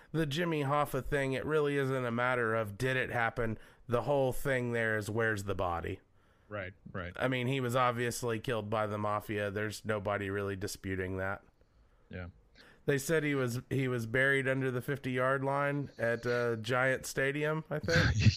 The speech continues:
Speaker 2: <laughs> Yeah. It's Giant Stadium, but, uh, I always heard it was in the, uh, the end zone. All right, so, uh, I think we, uh, pretty well dispelled all that. I think we've taken care of that. Nobody needs to talk about it anymore.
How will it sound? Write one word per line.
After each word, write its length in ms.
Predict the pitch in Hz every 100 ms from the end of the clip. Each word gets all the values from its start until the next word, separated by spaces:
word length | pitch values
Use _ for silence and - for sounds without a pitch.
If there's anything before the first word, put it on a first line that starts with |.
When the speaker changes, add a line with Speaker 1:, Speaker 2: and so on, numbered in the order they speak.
| -
Speaker 2:
<laughs> 100 | -
Yeah. 200 | 107 92 - _ _
It's 200 | 139 113
Giant 320 | 110 135 143 -
Stadium, 600 | - 123 123 120 113 107
but, 220 | 110 107 -
uh, 540 | 113 107 104 101 98 95 101
I 100 | 113
always 300 | 120 113 -
heard 220 | 113 104
it 80 | 95
was 220 | 101 92
in 200 | 107 101
the, 300 | 98 98 95
uh, 340 | 95 92 90 87 90 -
the 120 | 101
end 200 | 107 92
zone. 200 | 82 85 - - - - - -
All 100 | 160
right, 280 | 175 147 113
so, 560 | - 156 143 135 131 147
uh, 540 | 131 131 123 123 117 117 -
I 60 | 131
think 200 | 123 127
we, 260 | 120 113
uh, 340 | 107 104 101 98
pretty 220 | - 110
well 120 | 104
dispelled 420 | 98 - 107 98
all 120 | 95 95
that. 240 | 101 127 - - - - _ _ _ -
I 40 |
think 200 | 107 101
we've 100 | 107
taken 220 | - 104 92
care 140 | 98
of 80 | 95
that. 200 | 98 110
Nobody 240 | 101 98
needs 160 | 98 92
to 80 | 107
talk 200 | 98 92
about 160 | 92
it 80 | 90
anymore. 400 | 90 90 92 110